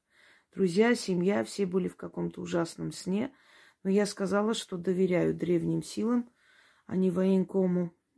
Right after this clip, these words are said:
И одиннадцатого декабря поступил ответ из Ф С О, что он будет числиться без вести пропавшим, если не опознают тело погибших. Много ждите. Девятого, десятого декабря я провела ритуал найти, вернуть пропавшего человека.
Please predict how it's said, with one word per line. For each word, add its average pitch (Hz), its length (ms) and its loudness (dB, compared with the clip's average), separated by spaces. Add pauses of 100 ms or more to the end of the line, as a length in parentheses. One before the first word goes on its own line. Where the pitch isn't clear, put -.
(140)
И 180 140 -4
одиннадцатого 180 600 -2
декабря 180 500 -4
поступил 196 480 -8
ответ 175 440 -6
из 190 320 -10
Ф 175 100 -8
С - 140 -10
О, 160 220 -4
что - 220 -12
он 101 140 -4
будет 95 380 -4 (480)
числиться 185 540 -4
без 196 240 -2
вести 190 260 -4
пропавшим, 156 720 -8
если 180 320 -4
не 170 140 0
опознают 170 520 -6
тело 165 340 -4 (800)
погибших. 165 640 -6
Много 214 400 2
ждите. 160 580 -6 (500)
Девятого, 185 500 0
десятого 170 520 -4
декабря 180 540 -4
я 214 140 0
провела 175 380 -2
ритуал 196 400 -2
найти, 180 360 -4
вернуть 190 400 -4
пропавшего 180 580 -8
человека. 170 640 -6